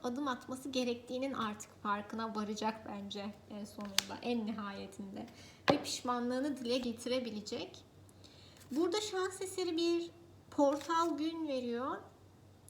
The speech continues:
Siz artık bu insanı bıraktığınızda, yani bu insan değişmiyor, Allah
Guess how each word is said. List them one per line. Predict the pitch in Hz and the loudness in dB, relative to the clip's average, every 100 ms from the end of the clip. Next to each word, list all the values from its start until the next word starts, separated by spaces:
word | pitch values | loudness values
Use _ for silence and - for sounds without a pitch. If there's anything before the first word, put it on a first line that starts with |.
| - - - | -20 -18 -12
Siz | - 381 370 | 2 6 6
artık | 349 330 320 - 285 | 6 4 4 -4 -2
bu | 330 | 0
insanı | 302 294 311 294 240 | 0 0 0 0 2
bıraktığınızda, | 262 233 233 - 202 190 208 - | 4 4 2 -4 -6 -4 -6 -2
yani | 247 247 220 233 | 0 2 0 -2
bu | 302 | 0
insan | 254 233 262 220 220 | 0 0 -2 -2 0
değişmiyor, | 247 262 - 233 247 - | 0 0 -2 -2 0 0
Allah | 247 247 | 0 0